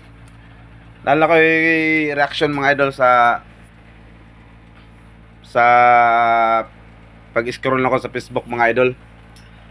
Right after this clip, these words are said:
Naman ko kayo nabasahan, mga idol, pag-scroll na ko, na yung nakabutang, mga idol,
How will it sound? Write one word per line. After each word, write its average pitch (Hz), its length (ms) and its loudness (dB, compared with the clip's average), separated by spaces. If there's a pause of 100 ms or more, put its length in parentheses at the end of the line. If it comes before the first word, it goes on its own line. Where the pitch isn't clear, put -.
(460)
Naman 127 240 -10
ko - 0 -
kayo 139 160 -2
nabasahan, 131 480 -2
mga 123 320 -2
idol, 135 160 -4
pag-scroll 123 560 -6
na 131 240 -2
ko, 120 240 -4 (1400)
na 127 80 -2
yung 143 160 -2
nakabutang, 135 640 -2
mga 127 160 0
idol, 131 160 -2